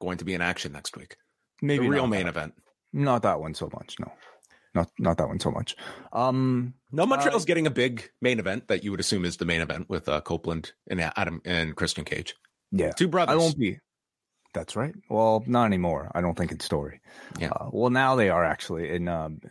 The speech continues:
Speaker 2: maybe that's what they always meant when they said that they were brothers. You know, they, they, they had a similar father figure, I suppose.
Speaker 1: Turns
Speaker 2: But I,
Speaker 1: out.
Speaker 2: I won't be.
Speaker 1: Yeah. Wai's actually so disgusted by this, uh, this devil angle that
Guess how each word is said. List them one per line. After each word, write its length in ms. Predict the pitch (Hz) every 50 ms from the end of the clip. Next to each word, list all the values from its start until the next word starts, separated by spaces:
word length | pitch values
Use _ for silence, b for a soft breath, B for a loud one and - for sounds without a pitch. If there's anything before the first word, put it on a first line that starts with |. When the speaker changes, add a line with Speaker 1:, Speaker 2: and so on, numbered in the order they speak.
| - -
Speaker 2:
maybe 280 | - 127 143 180 226
that's 300 | 190 147 131 143 147 -
what 120 | 147 139 -
they 120 | 127 123
always 300 | 117 117 120 117 113 -
meant 180 | 175 175 151 82
when 140 | 87 87
they 120 | 85 87 85
said 200 | - - 92 -
that 120 | 92 85
they 120 | - 87 85
were 280 | 85 82 82 80 78 78 -
brothers. 480 | - 117 127 107 - 73 71 - - - -
You 120 | - 80
know, 220 | 85 101 123 117 - _ -
they, 260 | 92 87 87 85 73 - _
they, 260 | - 85 85 82 85 78 67 -
they 140 | 82 82 82
had 200 | 87 90 80 80
a 240 | 82 82 80 92 101
similar 600 | - - 98 87 90 92 85 80 78 78 85 - B B B B B B B
father 400 | - - - 98 95 92 87 78
figure, 320 | - - 80 - - - - - _ _ -
I 40 | 90
suppose. 440 | - - - - 87 87 - - - _ b b b b b b b
Speaker 1:
Turns 160 | - 107 104 98
Speaker 2:
But 80 | 107
I, 100 | 104 98
Speaker 1:
out. 120 | 101 107 -
Speaker 2:
I 80 | 104 101
won't 220 | 95 90 - -
be. 160 | - - - _ _ _ _ _ _ _ _ _ _ _ _ -
Speaker 1:
Yeah. 100 | - - - _ _ _ _ _ _ -
Wai's 260 | 98 113 120 123 110
actually 380 | 127 113 110 - - 110 101 90
so 320 | - - - 98 98 101 95
disgusted 560 | 85 92 - - - 85 85 - - 85 73
by 140 | 82 80 80
this, 240 | 80 82 82 - -
uh, 240 | 85 82 82 80 - b b b b
this 160 | - 92 -
devil 540 | - 110 101 95 101 92 92 90 85 - - _ _ _ _ _ 85
angle 340 | 85 85 85 82 85 82
that 200 | 78 87 82 82